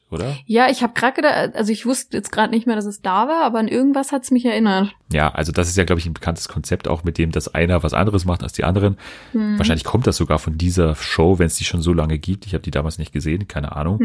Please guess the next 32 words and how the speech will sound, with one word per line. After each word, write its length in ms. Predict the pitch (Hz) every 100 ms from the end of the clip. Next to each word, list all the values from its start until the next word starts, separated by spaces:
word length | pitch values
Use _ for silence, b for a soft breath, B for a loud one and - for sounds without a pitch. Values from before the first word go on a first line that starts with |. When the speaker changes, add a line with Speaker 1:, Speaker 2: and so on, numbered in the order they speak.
| 220
Speaker 2:
Ja, 340 | 214 208 220 220 b b b b _
das 160 | -
kann 180 | - 233
Speaker 1:
Wer 120 | 110
Speaker 2:
sein. 80 | 214
Speaker 1:
könnte 160 | - -
da 100 | 92
jetzt 160 | 98
als 140 | - 90
Moderator 640 | 95 73 87 - 82 71
oder 160 | 78
aus 180 | 67 -
Mo-, 100 | 90
es 220 | - 85
sind 160 | - 90
mehrere, 340 | 95 92 76
es 120 | - -
sind 100 | -
zwei 200 | 92 92
Moderatoren, 680 | 92 82 82 98 98 101 90
wer 100 | 95
könnte 240 | 98 87
da 140 | 85
in 80 | 85
Frage 300 | - - 87
kommen? 240 | 80 80 -
Ich 100 | 80
sage 220 | 87 92
gleich 240 | 82 90
mal 100 | - 92
Speaker 2:
Tore 300 | 254 262 247
Schölermann. 800 | - 214 208 190 214 220 214